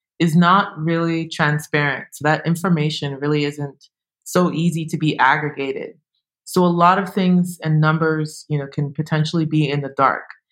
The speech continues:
And specifically in the pharmaceutical industry, where you have, you know, majority of medications and consumables coming in from, I think it's over ninety-five percent of everything is imported. You know, local manufacturing isn't, you know,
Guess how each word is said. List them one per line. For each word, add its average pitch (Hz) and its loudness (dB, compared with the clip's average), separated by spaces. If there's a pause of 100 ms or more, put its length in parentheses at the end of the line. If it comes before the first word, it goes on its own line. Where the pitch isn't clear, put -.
(240)
And 151 2
specifically 196 0
in 147 0
the 151 2
pharmaceutical 156 0
industry, 147 -2 (320)
where 170 6
you 180 4
have, 151 2 (460)
you 151 2
know, 156 4
majority 165 4
of 156 0
medications 151 0
and 139 -8
consumables 151 0
coming 160 0
in 151 2
from, 147 -8 (200)
I 151 2
think 160 2
it's 156 -2
over 170 4
ninety-five 156 0
percent 147 -2
of 127 -6 (100)
everything 165 0
is 139 -14
imported. 147 -2 (340)
You 151 0
know, 147 4
local 160 4
manufacturing 147 -2
isn't, 139 -4 (400)
you 156 4
know, 139 2